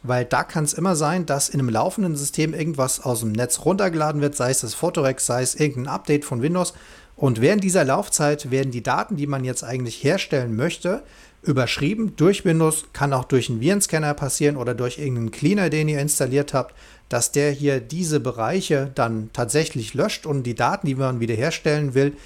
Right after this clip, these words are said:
die sind dann endgültig verloren. Der Vorteil ist natürlich, man braucht nichts ausbauen und wenn man das richtig macht, kriegt man das meiste auch wieder hin. Und ich mache das jetzt mal.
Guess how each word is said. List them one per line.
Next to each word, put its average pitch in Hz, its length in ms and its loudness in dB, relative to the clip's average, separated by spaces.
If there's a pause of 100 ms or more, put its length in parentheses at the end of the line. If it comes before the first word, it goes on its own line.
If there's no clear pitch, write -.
(200)
die 147 80 4
sind 160 100 4
dann 147 120 2
endgültig 135 640 0
verloren. 127 400 0 (340)
Der - 100 -2
Vorteil 190 380 2
ist 190 160 0
natürlich, 156 420 0
man 139 140 0
braucht 127 380 0
nichts 143 260 2
ausbauen 185 680 0
und 170 340 0
wenn 156 140 2
man 147 100 2
das 135 260 -2
richtig 175 300 -2
macht, 196 220 -2
kriegt 202 180 -6
man 147 100 2
das 135 160 0
meiste 135 360 2
auch 127 100 -2
wieder 113 180 2
hin. 156 280 0 (340)
Und - 480 2
ich 165 240 0
mache 143 160 2
das - 160 -4
jetzt - 240 -6
mal. 107 140 -8